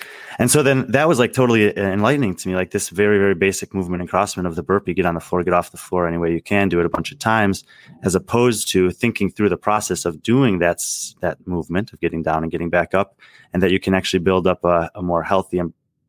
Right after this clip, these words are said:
and well-structured way in which to accomplish the task.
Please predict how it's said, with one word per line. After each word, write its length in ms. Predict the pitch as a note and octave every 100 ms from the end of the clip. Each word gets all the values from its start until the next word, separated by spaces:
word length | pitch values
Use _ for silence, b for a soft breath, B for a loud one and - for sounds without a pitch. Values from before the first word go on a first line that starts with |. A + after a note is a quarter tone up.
| _ _ -
and 240 | F#2 D#2+
well-structured 760 | F2 G2+ - G#2 F#2+ - F2+ D#2 _ _ _ _ _ _ -
way 280 | F#2+ G#2 F#2
in 100 | F2
which 220 | F2+ -
to 100 | E2
accomplish 480 | - G2 F2+ E2+ -
the 60 |
task. 520 | - F#2 - - -